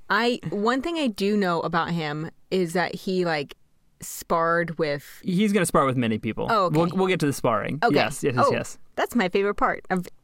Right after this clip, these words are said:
Speaker 1: of any drama,
Speaker 2: <laughs>
Speaker 1: the
Speaker 2: Yeah,
Speaker 1: sparring.
Speaker 2: we're gonna get to the sparring.
Speaker 1: Mm-hmm.
Speaker 2: Uh, so he, he invents the, he invents calculus, basically, doesn't publish it, um, but then he also gets interested in colors and light.
Speaker 1: Mm.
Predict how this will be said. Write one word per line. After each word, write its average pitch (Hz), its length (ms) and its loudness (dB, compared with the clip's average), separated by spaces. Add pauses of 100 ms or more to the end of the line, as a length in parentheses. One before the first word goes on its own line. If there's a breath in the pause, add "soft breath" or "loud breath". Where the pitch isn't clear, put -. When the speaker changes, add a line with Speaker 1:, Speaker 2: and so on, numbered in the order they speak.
(120)
Speaker 1:
of 180 160 0
any 196 300 2
drama, - 420 -2 (220 loud breath)
Speaker 2:
<laughs> - 240 -20
Speaker 1:
the - 80 0
Speaker 2:
Yeah, 180 40 2 (140)
Speaker 1:
sparring. 151 400 -2
Speaker 2:
we're 151 120 2
gonna 165 120 2
get 131 140 0
to 127 80 -4
the 131 80 -4
sparring. - 280 -6 (120)
Speaker 1:
Mm-hmm. 175 260 -4 (100)
Speaker 2:
Uh, 185 180 2
so 226 120 2
he, 208 200 2
he 208 280 2
invents 196 360 2
the, 208 260 0
he 190 140 2
invents 208 240 2
calculus, 123 400 2
basically, 120 360 -2
doesn't 147 280 2
publish 127 320 2
it, 120 140 0 (440 loud breath)
um, 156 260 4
but 156 140 4
then 214 140 6
he 220 140 4
also 233 380 4
gets 160 300 4
interested 170 580 0
in 131 480 2 (260 soft breath)
colors 117 640 -2
and 123 180 -2 (120)
light. - 340 -6 (180)
Speaker 1:
Mm. 320 300 0